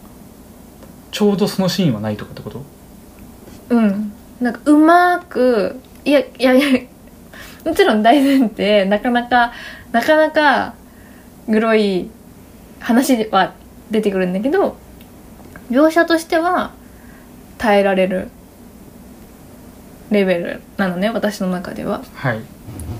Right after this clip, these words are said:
Speaker 2: 金田一少年の事件簿ぐらいよ。それはちょっと嘘かな。
Speaker 1: いや、でも俺金田一怖いって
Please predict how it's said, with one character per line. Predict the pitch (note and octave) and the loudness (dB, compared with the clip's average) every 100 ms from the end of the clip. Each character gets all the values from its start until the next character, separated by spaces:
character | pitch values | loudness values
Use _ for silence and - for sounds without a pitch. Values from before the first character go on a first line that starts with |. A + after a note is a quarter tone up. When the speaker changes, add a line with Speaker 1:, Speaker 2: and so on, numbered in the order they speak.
| - | -10
Speaker 2:
金 | D4 C#4+ | -4 0
田 | C#4+ | 0
一 | B3+ | -2
少 | - F#3 | -4 -2
年 | F#3 F#3 | -2 -2
の | F#3 | -2
事 | F#3+ | -4
件 | F#3+ F#3 | -4 -4
簿 | F#3+ | -2
ぐ | F#3+ | -4
ら | - | -6
い | G#3+ | -10
よ。 | - - - - - - - | -18 -20 -20 -20 -20 -20 -6
そ | C4+ | -2
れ | |
は | C#4 | 0
ち | |
ょ | C#4 | -2
っ | |
と | F#3+ | -2
嘘 | F#3+ F3+ | -6 -8
か | - | -6
な。 | G3+ - - - - - - - | -6 -8 -10 -2 -2 -2 -4 0
Speaker 1:
い | |
や、 | A3 | 2
で | F3+ | 2
も | D#3 | 2
俺 | G3 | 2
金 | A3 A3+ | 2 4
田 | A3+ | 4
一 | - | 2
怖 | - D#3 | 0 0
い | |
っ | |
て | - | 2